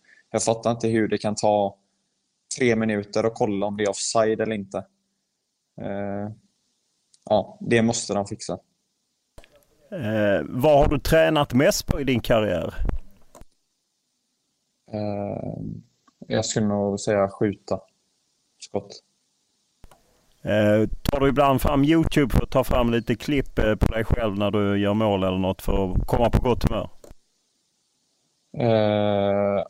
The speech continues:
Speaker 1: ja. Kanske inte från YouTube då. Jag vet inte om det finns så mycket YouTube på mig själv, men, eh, eh, det är, det är klart, ibland innan någon match så kan man kolla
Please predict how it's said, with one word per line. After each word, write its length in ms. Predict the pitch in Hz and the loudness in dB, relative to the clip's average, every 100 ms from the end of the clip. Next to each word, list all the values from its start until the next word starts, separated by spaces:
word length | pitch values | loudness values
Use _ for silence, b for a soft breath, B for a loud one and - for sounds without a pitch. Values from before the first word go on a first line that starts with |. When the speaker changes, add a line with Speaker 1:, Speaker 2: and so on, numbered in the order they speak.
| - | -2
Speaker 1:
ja. 460 | 113 113 113 127 _ _ _ _ _ _ - - | 2 4 4 0 _ _ _ _ _ _ -20 -6
Kanske 260 | 127 120 | -4 -4
inte 160 | 117 113 | -6 -6
från 160 | 123 | -4
YouTube 480 | 123 120 101 - 123 | 0 0 -2 -4 -2
då. 80 | 117 | 2
Jag 60 | 117 | 0
vet 240 | 117 - | -2 -4
inte 140 | 160 | -2
om 60 | 139 | -2
det 100 | 110 | -2
finns 240 | 117 120 | -4 -6
så 60 | 120 | -6
mycket 180 | 120 110 | -6 -4
YouTube 760 | 110 110 98 - 104 104 104 | -4 -4 -6 -6 -6 -4 -6
på 140 | 98 104 | -4 -6
mig 260 | 101 101 104 | -4 -6 -6
själv, 340 | - 107 113 113 | -6 -4 -6 -8
men, 340 | 101 98 101 | -8 -8 -8
eh, 260 | 98 98 98 - _ _ _ _ _ _ | -6 -6 -6 -10 _ _ _ _ _ _
eh, 240 | 98 101 | -2 0
det 160 | 101 101 | 0 4
är, 360 | 113 117 110 87 | 4 4 2 2
det 80 | |
är 60 | 117 | 2
klart, 260 | 127 117 120 | 4 2 2
ibland 360 | 117 120 117 | 2 0 0
innan 220 | 123 117 | -2 -2
någon 120 | 117 113 | -4 -2
match 260 | 117 - | -4 -4
så 100 | 117 | -6
kan 120 | 117 | -4
man 140 | 117 113 | -4 -2
kolla 500 | 123 107 104 107 | -2 -2 0 0